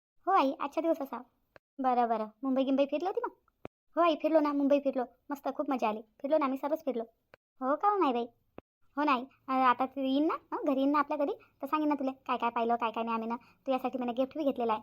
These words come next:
हो का माय, माझ्यासाठी घेतलं का गिफ्ट? कुठून घेतलं तर? गोव्याहून बी घेतलं एक आणि मुंबईहून बी घेतलं. हो का हो? आई, तुला माहीत आहे का,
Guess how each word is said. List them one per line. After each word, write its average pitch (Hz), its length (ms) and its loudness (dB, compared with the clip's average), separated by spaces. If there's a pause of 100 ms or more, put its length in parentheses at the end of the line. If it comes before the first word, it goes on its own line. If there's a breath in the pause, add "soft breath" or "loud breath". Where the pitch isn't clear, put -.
(640)
हो 302 80 -4
का 440 140 0
माय, 349 140 2
माझ्यासाठी 262 360 -4
घेतलं 277 220 0
का 392 100 -8
गिफ्ट? 277 220 -4 (180)
कुठून 311 180 -4
घेतलं 302 220 -2
तर? 330 100 -10 (500)
गोव्याहून 302 320 4
बी 330 80 2
घेतलं 277 220 -2
एक 349 240 0
आणि 302 160 -4
मुंबईहून 285 380 2
बी 247 80 -6
घेतलं. 226 220 -10 (500)
हो 330 120 2
का 349 120 2
हो? 233 160 0 (580)
आई, 269 100 -4
तुला 269 160 0
माहीत 285 160 0
आहे - 80 -8
का, 302 80 -4